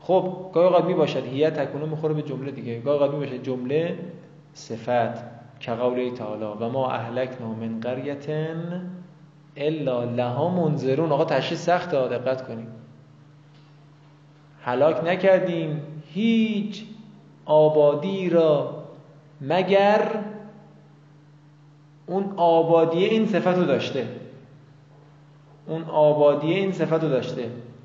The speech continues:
که براشون منذر بوده. یعنی ما ظلم نکردیم با عذاب کردنمون،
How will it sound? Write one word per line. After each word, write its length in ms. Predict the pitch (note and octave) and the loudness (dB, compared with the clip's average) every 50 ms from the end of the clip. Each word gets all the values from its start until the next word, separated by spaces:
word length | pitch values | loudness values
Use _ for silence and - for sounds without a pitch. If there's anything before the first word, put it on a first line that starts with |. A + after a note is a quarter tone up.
| - - - - - - - - - | -20 -20 -20 -20 -20 -20 -20 -20 -10
که 140 | - D#3+ D#3+ | -4 -4 -2
براشون 520 | D3 D#3+ D#3 D#3 E3 G3 G3+ G3+ G#3 G#3 | 2 4 4 6 6 4 4 4 2 0
منذر 600 | G#3 F#3+ E3 D3 C#3 C3 C3 C3 C#3+ D3 C3+ A#2+ | 0 0 2 2 0 0 -2 0 2 2 2 2
بوده. 400 | A2 G#2+ A2+ A2+ A2+ A2+ A#2 A2+ A2 A2 - - - - - - - - - - - - - - - - - - - - - - - - - - - - - - - - - - - - - | 2 -2 -6 -6 -6 -8 -10 -10 -12 -16 -18 -20 -20 -20 -20 -20 -20 -20 -20 -20 -20 -20 -20 -20 -20 -20 -20 -20 -20 -20 -20 -20 -20 -20 -20 -20 -20 -20 -20 -20 -20 -20 -20 -20 -20 -14 -10
یعنی 160 | A#2 B2 D3 | -8 -6 -4
ما 260 | D#3 E3+ E3+ E3 E3 - - - - - - - - - - - - - - - - - - - - | -4 -4 -4 -6 -8 -12 -12 -14 -16 -18 -18 -16 -16 -16 -16 -16 -16 -16 -18 -20 -20 -20 -20 -18 -12
ظلم 360 | B2 B2+ D3 E3 E3+ E3 E3 F#3 | -4 0 2 2 4 2 2 0
نکردیم 360 | G3 F#3+ G#3 G#3 G3 F#3 D#3 | 0 0 0 0 0 2 2
با 80 | C#3+ | 0
عذاب 320 | C3 B2+ B2+ A#2+ B2 A#2 A#2+ | 0 0 -2 -2 -2 -4 -4
کردنمون، 420 | A#2+ A#2 A2+ A#2 A2+ A2+ G#2+ A2 | -4 -6 -6 -6 -8 -8 -10 -12